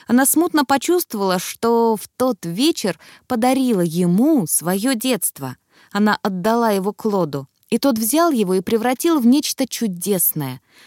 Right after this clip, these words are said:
В каком-то смысле её жизнь стала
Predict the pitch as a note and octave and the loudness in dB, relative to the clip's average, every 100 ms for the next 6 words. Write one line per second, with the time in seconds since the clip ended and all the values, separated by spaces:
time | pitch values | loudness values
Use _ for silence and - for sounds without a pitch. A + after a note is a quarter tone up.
0 | _ _ G#3+ D#4 D4+ B3+ A#3+ C#4+ F4 D#4+ | _ _ -4 0 0 0 -2 -2 -2 -2
1 | B3 G#3+ - _ E3 F3 D#3+ D3+ - C4 | -4 -6 -10 _ -2 0 0 -2 -2 -2
2 | C#4+ B3+ A#3+ _ - - D#4+ D4+ C#4 | 0 -2 -4 _ -10 -2 0 0 -2